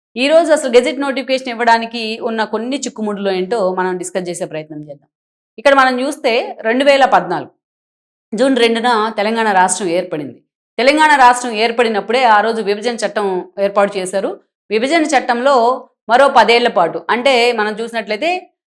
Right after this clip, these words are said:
almost రెండు వేల పద్నాలుగు జూన్ రెండు అంటే ఇంకో పదేళ్ళు యాడ్ చేసేదానికి రెండు వేల ఇరవై నాలుగు జూన్ రెండు వరకు కూడా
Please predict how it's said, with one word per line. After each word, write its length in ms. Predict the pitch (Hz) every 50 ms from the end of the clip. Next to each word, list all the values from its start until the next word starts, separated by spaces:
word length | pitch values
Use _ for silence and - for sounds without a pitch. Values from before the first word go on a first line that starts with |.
| - 190 208
almost 400 | 226 240 233 247 233 233 240 214
రెండు 220 | 202 220 226 233
వేల 140 | 247 247 247
పద్నాలుగు 800 | 233 226 214 202 202 220 220 226 226 220 226 240 240 240 - _ 214
జూన్ 260 | 185 208 226 233 226
రెండు 260 | 220 214 214 214 226
అంటే 380 | 226 208 208 214 302 381 415 -
ఇంకో 180 | 240 226 226 240
పదేళ్ళు 420 | 233 226 196 190 214 233 247 240
యాడ్ 220 | 208 196 202 196 196
చేసేదానికి 640 | 202 190 208 190 180 175 175 185 185 330 427 - -
రెండు 180 | 226 208 220 220
వేల 140 | 240 240 240
ఇరవై 380 | 233 214 196 202 214 233 233
నాలుగు 380 | 226 214 202 196 196 202 285 320
జూన్ 240 | 233 233 226 233 220
రెండు 260 | 226 208 190 196 208
వరకు 260 | 208 190 180 - 185
కూడా 320 | 180 175 170 180 233 339